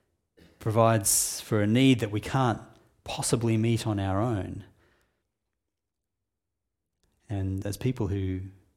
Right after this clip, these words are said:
gratefully <laughs> receive that, that gift, that help,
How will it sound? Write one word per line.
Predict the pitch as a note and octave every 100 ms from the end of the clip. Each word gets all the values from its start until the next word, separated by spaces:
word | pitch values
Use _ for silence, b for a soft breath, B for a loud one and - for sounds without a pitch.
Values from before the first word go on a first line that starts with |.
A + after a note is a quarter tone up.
| _
gratefully | - A#2 D3 - G#2 F2+
<laughs> |
receive | F2+ - C3+ A2+ A2+ -
that, | G#2+ G#2 - b b
that | G#2+ G2
gift, | C3 D#3+ - -
that | G#2 G2+
help, | C#3+ C3+ - -